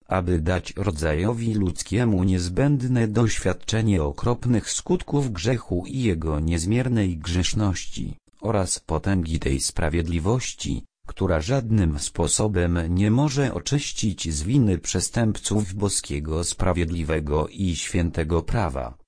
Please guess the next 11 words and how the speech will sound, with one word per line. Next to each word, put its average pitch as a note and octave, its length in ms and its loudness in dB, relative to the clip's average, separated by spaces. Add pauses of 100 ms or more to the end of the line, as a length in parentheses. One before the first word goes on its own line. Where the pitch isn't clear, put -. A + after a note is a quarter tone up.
to B2 260 0
doświadczenie F#2+ 1000 0
będzie A2+ 460 2
miało G2+ 420 2
na D2+ 200 0
całą G2 520 0
wieczność E2 840 -2
nieocenioną G#2 1000 2
wartość F#2+ 680 -4
dla D#2+ 240 0
tych, - 460 -2